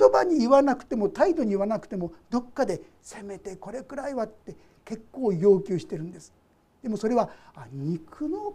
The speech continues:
考え方なんだ、肉の生き方なんだって認めて、「神様、これを清めてください。ここから私を解放してください。」頑張ってじゃなくて、神様にそうお願いしていく。そうすると、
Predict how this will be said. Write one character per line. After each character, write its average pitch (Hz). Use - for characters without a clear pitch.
考 226
え 269
方 262
な 247
ん 233
だ、 202
肉 190
の 320
生 320
き -
方 339
な 370
ん 349
だ 440
っ 440
て -
認 202
め 247
て、 254
「神 220
様、 196
こ 202
れ 202
を 196
清 190
め 185
て 185
く 208
だ 190
さ 185
い。 175
こ -
こ -
か 175
ら 165
私 156
を 170
解 196
放 233
し -
て -
く -
だ 220
さ 202
い。」 -
頑 262
張 320
っ 330
て 320
じ 247
ゃ 226
な 190
く -
て、 -
神 330
様 339
に 466
そ 349
う 180
お -
願 214
い 170
し -
て -
い -
く。 -
そ 262
う -
す 254
る 254
と、 262